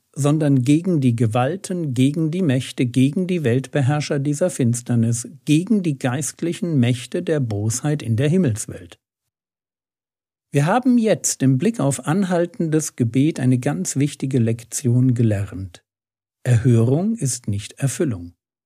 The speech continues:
Gott erhört, aber die Erfüllung hängt nicht nur an ihm. Wir beten in einen Konflikt mit vielen Beteiligten hinein.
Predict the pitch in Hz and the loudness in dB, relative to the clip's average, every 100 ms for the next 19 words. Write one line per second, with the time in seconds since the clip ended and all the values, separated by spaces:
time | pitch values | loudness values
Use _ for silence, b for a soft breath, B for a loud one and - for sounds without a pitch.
0 | _ _ _ _ _ _ _ - 139 - | _ _ _ _ _ _ _ -2 -2 0
1 | 123 123 135 190 214 175 151 135 117 - | 2 6 6 4 2 2 2 0 -2 -2
2 | 180 220 254 233 160 170 214 - 139 143 | 0 4 4 4 2 -2 -2 -2 -2 -2
3 | - - 120 123 120 127 113 92 92 _ | -4 0 0 2 0 0 -4 -8 -12 _
4 | _ _ _ _ _ _ _ - 131 135 | _ _ _ _ _ _ _ -2 0 2
5 | 226 247 220 190 175 175 170 165 160 - | 2 2 2 2 0 0 -2 -2 -2 -2
6 | 120 117 - 123 120 - - 226 226 202 | -2 -2 -4 0 0 -2 -4 0 2 0
7 | 185 160 147 139 123 113 110 - 113 117 | -2 -4 -4 -2 0 -2 -4 -2 0 0
8 | 98 85 82 | -2 -8 -14